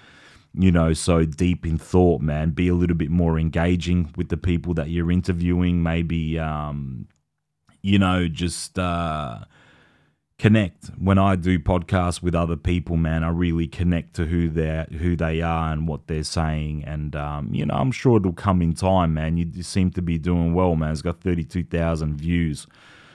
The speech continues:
already, so it was only posted two days ago. So you're doing well, brother. Just fucking keep doing and analyze the interviews and, and see what you're doing wrong and what you can improve on.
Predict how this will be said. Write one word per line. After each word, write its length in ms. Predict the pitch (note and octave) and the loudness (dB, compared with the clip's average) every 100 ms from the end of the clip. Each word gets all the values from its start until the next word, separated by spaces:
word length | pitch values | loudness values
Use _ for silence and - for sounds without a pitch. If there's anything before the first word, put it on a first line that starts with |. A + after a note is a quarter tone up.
| - - | -20 0
already, 500 | F2 E2+ F2+ F2 D#2 | 4 6 6 4 2
so 540 | D2 - E2 D#2 D#2 C#2+ | -2 -2 0 0 -2 -4
it 80 | D#2 | -2
was 160 | E2 | 0
only 280 | F2 E2 D#2 | 0 0 -2
posted 500 | D2 E2 E2 - D#2+ | -2 -2 -2 -2 -6
two 220 | - E2+ | -2 -2
days 320 | D#2+ E2 E2 D#2+ | 0 -2 -2 -4
ago. 300 | D2 C#2+ D#2 | -6 -8 -8
So 140 | - | -4
you're 180 | E2 E2+ | -2 -2
doing 400 | E2 G2 F#2 F2+ | 0 2 2 2
well, 200 | F#2 F2+ | 4 2
brother. 320 | E2 D#2+ D2 | 2 -2 -4
Just 280 | D2 E2 - | -6 -8 -6
fucking 400 | F2+ F2 F2 E2 | -4 -2 -2 -4
keep 340 | - F2+ D2+ | -2 -4 -2
doing 400 | F2 F2+ F#2+ F#2 | -2 0 2 0
and 220 | E2 D#2 C2 | -2 -6 -8
analyze 640 | E2+ F#2+ F#2 F2+ F2 E2+ | -2 0 0 0 0 -2
the 180 | D#2 E2+ | -2 -2
interviews 640 | F#2 F#2 F2+ F2 E2+ D2+ | -2 -2 -2 0 -2 0
and, 100 | E2+ | -2
and 220 | C2+ E2 | -2 -6
see 240 | - F2+ E2+ | -4 -2 -2
what 180 | D#2+ D2 | -2 -4
you're 140 | E2+ | -4
doing 380 | D#2 F2 E2 E2 | -2 -2 0 0
wrong 260 | F2 F2 | 0 0
and 140 | E2 E2 | 0 -2
what 140 | D2 | -2
you 120 | E2 | -6
can 140 | - E2 | -4 -2
improve 480 | D2 E2+ F#2 F#2 F#2+ | -2 0 2 4 4
on. 260 | F2+ E2+ | 4 2